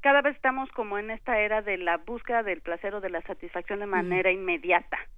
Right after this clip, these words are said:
Speaker 1: ¿no? Entonces estamos justo en esa época de la inmediatez. Entonces,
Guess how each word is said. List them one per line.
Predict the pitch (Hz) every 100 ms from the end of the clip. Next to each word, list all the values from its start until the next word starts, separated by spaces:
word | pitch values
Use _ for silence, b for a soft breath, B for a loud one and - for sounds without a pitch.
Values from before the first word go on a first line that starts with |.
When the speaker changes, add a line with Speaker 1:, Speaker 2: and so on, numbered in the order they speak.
| -
Speaker 1:
¿no? | 262
Entonces | 240 185 202 233
estamos | 208 214 220 226
justo | - 247 - 185
en | 220
esa | 240 214
época | 214 220 214
de | 190
la | 170
inmediatez. | 170 175 180 165 160 - 196 - - -
Entonces, | 180 208 214 220